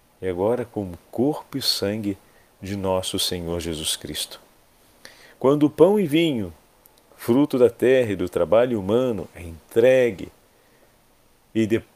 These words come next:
e colocado sobre o altar durante a Santa Missa, nos são posteriormente restituídos não mais como pão e vinho,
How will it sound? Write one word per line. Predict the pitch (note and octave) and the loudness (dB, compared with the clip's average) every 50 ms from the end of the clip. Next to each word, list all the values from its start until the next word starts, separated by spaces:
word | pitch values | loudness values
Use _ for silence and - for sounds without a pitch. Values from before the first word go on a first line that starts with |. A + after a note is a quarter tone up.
| _ _ | _ _
e | - - | -20 -12
colocado | - - A#2 G#2+ G#2 - - A#2+ C3 C#3 C3+ A2 G#2 F#2+ | -4 -2 -2 -2 -2 2 4 4 4 4 4 0 -2 -4
sobre | - - - - B2+ B2 G#2+ A2 | -2 -2 0 2 2 2 2 0
o | G#2+ G2 | -2 0
altar | F#2 F2+ E2+ - _ - A2 A#2+ B2+ B2 A2+ - - | -2 -2 -4 -8 _ 2 2 2 2 0 -6 -10 -14
durante | - F2+ E2+ F2+ E2+ F#2 A2 B2 B2 A#2 - F#2+ | -16 -12 -10 -6 -4 -2 -2 -2 -4 -4 -8 -8
a | F2+ | -6
Santa | - - - G2+ G#2 F#2+ - - D#2+ | -4 -4 -2 -4 -4 -4 -6 -8 -6
Missa, | F2+ A#2 C3+ C#3+ - - B2+ - - _ _ _ _ _ _ _ _ _ _ _ _ _ _ _ _ - - - - _ _ _ _ _ _ _ _ _ | -4 -2 -2 -2 -2 -4 -4 -8 -16 _ _ _ _ _ _ _ _ _ _ _ _ _ _ _ _ -20 -20 -20 -20 _ _ _ _ _ _ _ _ _
nos | B2+ D3+ E3 D#3+ C3 | 0 0 0 2 2
são | - - - - F3+ G3+ A3 A3+ | 4 4 6 6 6 6 4 2
posteriormente | G3+ F#3 D#3+ C#3+ - - - F3+ F3 E3 D3 A#2+ A#2+ B2+ D3+ F#3 G3 - - C#3+ | 2 0 0 0 0 2 2 2 4 4 2 2 2 -2 -2 -2 -2 -2 -2 0
restituídos | B2 D3+ E3 - - - - - C#3+ - - A#2 B2 D3+ F3 F#3+ E3+ E3 D3 G#2+ G#2+ | 2 2 2 2 0 -4 -2 -4 -6 -4 -2 -2 -2 0 -2 -2 -4 -4 -4 -4 -4
não | A#2+ C#3+ F#3 G3+ F#3+ | 0 0 2 2 2
mais | F3 E3 E3+ F#3+ G#3+ A3+ A3+ G3+ - - | 2 2 2 2 0 0 -2 -4 -6 -4
como | - F3+ E3 D3+ C#3 - - _ _ _ | -4 -4 -2 -2 -6 -6 -10 _ _ _
pão | E3 F3+ G3+ G#3 | 0 2 2 0
e | G3 | -2
vinho, | D#3 C#3+ E3 F3 F3 E3 C3 G2+ F2+ | 0 0 0 0 2 0 -2 -4 -6